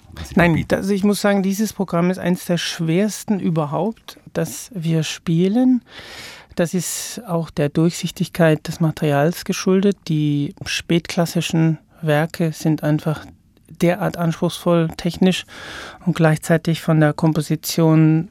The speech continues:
Speaker 2: und dem Zusammenspiel. Da darf einfach nichts schiefgehen. <laughs> Insofern, ähm, sind wir da nicht unvorbereitet. Wir haben das alles auch eingespielt. Das ist ja ein erster Teil eines vierteiligen Zyklus,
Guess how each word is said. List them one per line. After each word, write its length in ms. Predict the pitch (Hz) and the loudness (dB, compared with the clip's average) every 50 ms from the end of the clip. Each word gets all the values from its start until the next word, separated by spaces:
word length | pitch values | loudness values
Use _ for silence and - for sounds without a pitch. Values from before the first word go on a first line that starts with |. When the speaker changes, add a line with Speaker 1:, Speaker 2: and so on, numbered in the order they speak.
| _ | _
Speaker 2:
und 240 | - 165 147 147 - | -2 0 0 0 2
dem 160 | 151 151 143 | 0 0 0
Zusammenspiel. 920 | - - 147 147 139 139 151 170 170 - - - - 175 170 175 175 180 - _ _ _ _ _ _ _ _ - | -2 -2 -4 -2 0 2 2 0 0 -2 -4 -2 0 2 4 4 4 2 0 _ _ _ _ _ _ _ _ -4
Da 120 | - 151 | -2 -2
darf 280 | - - 139 135 143 - | 0 0 0 0 0 0
einfach 320 | 156 151 - - 143 131 | 0 0 0 -2 -4 -2
nichts 240 | - 156 - - - | -4 -4 -4 -4 -2
schiefgehen. 540 | - 190 180 - - - 147 127 143 180 208 - _ _ - | -2 -2 -2 -2 -4 -6 -2 2 2 2 2 0 _ _ -10
<laughs> 180 | - - - | -10 -2 2
Insofern, 720 | 170 165 185 175 - 190 175 85 - 180 170 175 190 190 170 - - - - - - - - - - - - | 2 2 2 2 -2 -6 -4 -2 -2 0 2 2 0 0 -2 -6 -12 -20 -20 -18 -18 -18 -20 -20 -20 -6 -2
ähm, 240 | 175 170 165 160 170 | 0 0 2 2 0
sind 300 | 156 165 180 160 - - | 0 0 0 -2 0 -2
wir 120 | 165 165 | -2 0
da 200 | 147 - 156 151 | 0 0 0 0
nicht 180 | 151 156 156 - | 0 -2 -2 -2
unvorbereitet. 840 | 170 165 170 - - 170 160 160 160 156 151 151 147 - 156 - - | -2 -2 -2 0 0 -2 0 0 0 0 0 0 0 -2 -4 -4 -4
Wir 100 | 151 151 | -4 -2
haben 160 | 151 151 151 | 0 0 0
das 180 | 147 147 147 - | 0 -2 -4 -4
alles 400 | - 143 139 143 143 - - - | -6 -4 -2 -2 -4 -4 -6 -6
auch 440 | - 131 131 139 - - - - - _ _ _ | -6 -4 -4 -6 -6 -10 -16 -18 -20 _ _ _
eingespielt. 640 | - 160 139 143 156 180 - - - - 226 233 - | -4 -2 0 0 -2 -2 -4 -6 -4 -4 -4 -4 -4
Das 140 | 208 - - | -6 -6 -6
ist 140 | 165 - - | -8 -8 -8
ja 80 | 156 | -8
ein 400 | 156 143 151 160 139 135 135 139 | -6 -4 -2 -2 -2 -2 -4 -4
erster 340 | - 175 156 165 - - 160 | -2 -2 -2 -2 -2 -2 -4
Teil 280 | 160 - 156 135 143 156 | -2 -2 -2 0 0 2
eines 240 | 156 151 147 151 | 0 0 -2 -4
vierteiligen 520 | - - 160 - - 151 151 147 147 156 156 | -6 -6 -6 -4 -4 -4 -4 -2 -2 -2 -2
Zyklus, 640 | - - 170 - - 180 170 - - - - - | -2 -6 -6 -4 -4 -4 -4 -4 -6 -8 -10 -14